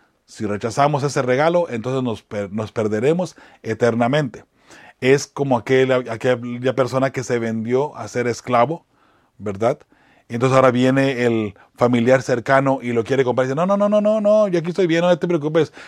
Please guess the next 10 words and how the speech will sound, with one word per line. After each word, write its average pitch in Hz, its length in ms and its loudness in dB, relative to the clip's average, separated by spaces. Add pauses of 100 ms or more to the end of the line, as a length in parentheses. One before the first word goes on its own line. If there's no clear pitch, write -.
(100)
yo 123 80 -12
quiero 170 160 6
aguantarme 156 340 2
aquí". 160 320 -2 (520)
Imagínense, 143 520 2
una 139 180 0
persona 160 300 0
que 139 80 -2
tenga, 143 420 0 (520)
ah, 107 440 -2